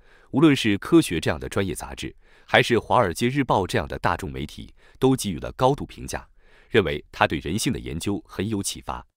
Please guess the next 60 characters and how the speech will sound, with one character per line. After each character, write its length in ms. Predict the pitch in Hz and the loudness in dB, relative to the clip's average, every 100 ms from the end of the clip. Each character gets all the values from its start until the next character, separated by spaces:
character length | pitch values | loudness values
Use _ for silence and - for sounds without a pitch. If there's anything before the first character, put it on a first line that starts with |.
| _ _ _ _ _ _ | _ _ _ _ _ _
这 140 | - | 4
本 160 | 135 95 | 6 4
书 260 | - 120 - | 2 0 -2
提 120 | - | -2
出 120 | 110 104 | 0 0
了 80 | |
一 120 | 80 76 | -2 -2
个 200 | 87 71 | -4 0
关 180 | 113 107 | 2 2
于 120 | 98 | 0
人 200 | 76 92 | -2 -2
性 160 | - 143 | -2 -2
的 100 | 69 | -4
突 220 | - 156 | -6 -4
破 120 | 127 | -2
性 160 | 90 82 | -2 -2
观 200 | 107 123 | -4 -4
点： 200 | 62 58 - _ | -6 -14 -18 _
人 200 | - 98 | -2 0
类 180 | 143 107 | 2 0
会 220 | - 90 - | 0 -2 -2
无 120 | 76 | -4
私 160 | - 127 | -2 0
帮 160 | 127 | 0
助 140 | 131 73 | -2 -6
别 220 | 65 78 | -6 -6
人， 180 | - - _ _ _ | -6 -12 _ _ _
不 100 | 95 | -2
是 140 | - | 2
来 140 | 104 80 | 2 2
自 120 | - | -2
于 180 | 69 156 | -4 -6
互 220 | - 180 | -4 -4
惠 160 | 135 98 | -2 -2
心 220 | - 69 | -2 -8
理， 180 | 62 - _ _ _ | -10 -18 _ _ _
而 140 | 90 | 0
是 100 | - | 0
来 140 | 73 76 | 0 -2
自 140 | 95 | -4
于 280 | 65 64 62 _ - | -6 -10 -14 _ 0
对 180 | 190 | 0
他 200 | 85 - | 2 2
人 160 | 113 95 | 2 0
恐 240 | - - | -6 -10
惧 140 | 67 113 | -6 -4
的 100 | 76 | -4
感 240 | - 67 67 | -6 -10 -4
知 160 | - 127 | -2 -2
与 60 | 120 | -4
共 200 | - 92 | -4 -4
情。 240 | - - - _ _ _ _ _ _ | -6 -12 -18 _ _ _ _ _ _
这 140 | - 156 | 2 6
本 120 | 208 | 6
书 200 | - 131 | 4 0
讲 200 | 85 65 | 0 -4
人 180 | 76 95 | -4 -2
性 160 | 151 120 | 0 -2
善 220 | 147 107 | -2 -4
恶， 200 | 139 | -6